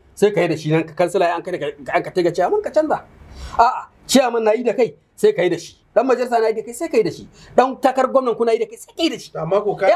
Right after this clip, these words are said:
Speaker 1: an ka taiga ɗan takarar shugaban ƙasa bai gyara ba, sai a yi ba da shi ba.
Speaker 2: Ka saba ma tsarin ka na cewa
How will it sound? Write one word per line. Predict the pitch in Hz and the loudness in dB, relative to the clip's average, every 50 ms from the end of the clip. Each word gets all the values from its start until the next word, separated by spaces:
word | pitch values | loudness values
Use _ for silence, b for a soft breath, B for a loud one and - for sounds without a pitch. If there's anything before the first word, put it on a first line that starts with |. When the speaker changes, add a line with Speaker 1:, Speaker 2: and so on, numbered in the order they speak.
| 349 | 2
Speaker 1:
an | 349 349 | 0 -2
ka | 349 | 0
taiga | - 320 302 294 285 | 2 2 2 0 0
ɗan | 247 247 | 0 0
takarar | 262 240 247 254 240 | -2 0 0 -2 -4
shugaban | - - 214 160 156 147 160 170 | -4 -6 -4 -2 0 0 0 -2
ƙasa | 165 - 160 - 185 180 160 151 | -4 -6 -2 0 0 2 2 2
bai | 240 262 240 | 0 2 2
gyara | 311 320 320 294 208 165 | 0 0 2 2 0 0
ba, | 135 127 - _ _ _ _ _ _ | 0 -4 -6 _ _ _ _ _ _
sai | _ - 508 - 311 | _ -4 0 0 0
a | |
yi | 294 | 0
ba | 214 196 170 | 2 -2 -2
da | - | -4
shi | - 135 123 | -8 -8 -6
ba. | 117 113 | -6 -4
Speaker 2:
Ka | - 247 240 | -2 -2 0
saba | 262 277 269 247 214 | 0 0 0 2 2
ma | 202 196 | 0 0
tsarin | 196 196 185 185 170 151 | 0 0 0 0 -2 -2
ka | 165 | -2
na | 180 180 165 | -2 -2 -4
cewa | - - 165 156 147 147 151 | -2 0 2 2 2 2 0